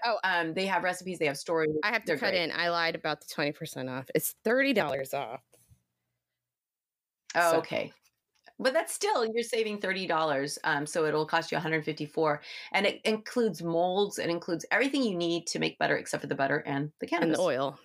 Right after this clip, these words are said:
Speaker 1: 'Cause you can make oil in it too.
Speaker 2: Yes, yes.
Speaker 1: Did you already
Speaker 2: And,
Speaker 1: say
Speaker 2: and
Speaker 1: that?
Speaker 2: the lecithin,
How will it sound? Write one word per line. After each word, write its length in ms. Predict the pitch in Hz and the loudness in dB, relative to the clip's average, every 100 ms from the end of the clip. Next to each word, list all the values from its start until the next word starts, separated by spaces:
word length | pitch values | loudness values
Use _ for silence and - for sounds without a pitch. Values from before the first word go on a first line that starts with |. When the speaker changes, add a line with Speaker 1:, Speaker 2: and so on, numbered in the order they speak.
| - _ _ _ _ _ - | -20 _ _ _ _ _ -16
Speaker 1:
'Cause 100 | - | -10
you 60 | |
can 80 | - | -2
make 160 | 151 - | 0 2
oil 260 | 143 123 - | 0 0 -2
in 80 | - | -6
it 140 | - | -8
too. 180 | - - - - _ _ _ _ _ _ _ _ _ _ _ _ - | -6 -6 -8 -16 _ _ _ _ _ _ _ _ _ _ _ _ 2
Speaker 2:
Yes, 640 | - 180 - - - - - | 4 4 0 -2 -2 -2 -2
yes. 600 | - - - - - - - | 0 0 -4 -6 -8 -10 -10
Speaker 1:
Did 120 | 185 - | -10 -10
you 100 | 208 233 | -8 -4
already 160 | 240 196 | 0 0
Speaker 2:
And, 140 | 196 | 0
Speaker 1:
say 60 | 196 | 0
Speaker 2:
and 140 | 214 | 0
Speaker 1:
that? 200 | 226 - - | 0 0 0
Speaker 2:
the 40 | |
lecithin, 520 | - - - - 269 | 0 0 0 0 0